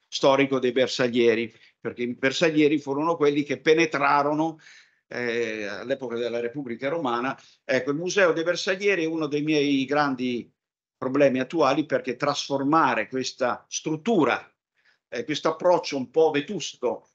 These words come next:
in qualcosa di moderno è un'altra impresa, eh, mondiale, che non riuscirò a portare a termine, ma cercherò di porta-, di contribuire. Il professore io l'ho mandato, al-, perché siccome il professore che vuole il Museo Cartografico Nazionale nuovo,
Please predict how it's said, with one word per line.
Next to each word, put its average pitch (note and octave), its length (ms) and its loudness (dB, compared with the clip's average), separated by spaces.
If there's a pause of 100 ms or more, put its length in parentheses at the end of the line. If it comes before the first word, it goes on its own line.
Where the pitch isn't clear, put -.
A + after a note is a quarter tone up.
in C3 140 -4
qualcosa D3+ 500 0
di D#3 120 -4
moderno C3 800 0 (140)
è C#3+ 360 0
un'altra A#2+ 600 -4
impresa, G#2+ 680 -10 (480)
eh, - 220 -12
mondiale, G2 520 -8
che C#3+ 180 -4
non D#3 180 -2
riuscirò E3+ 420 2
a - 40 -8
portare D#3 340 -2
a F3 40 -2
termine, C3 460 0
ma A#2+ 120 0
cercherò B2 440 2
di A#2+ 180 -2
porta-, B2 420 -4
di B2+ 200 -6
contribuire. A#2 840 -4 (440)
Il F3+ 140 4
professore G#3+ 580 6
io E3+ 120 6
l'ho E3 100 6
mandato, C#3+ 600 0
al-, D3+ 240 -4
perché E3+ 280 -4
siccome B3 260 2
il F3+ 80 -6
professore E3+ 460 2
che C3 80 -2
vuole D#3+ 260 4
il D3 60 2
Museo C#3+ 400 0
Cartografico C3+ 640 -2
Nazionale C3 580 -4
nuovo, C#3+ 800 2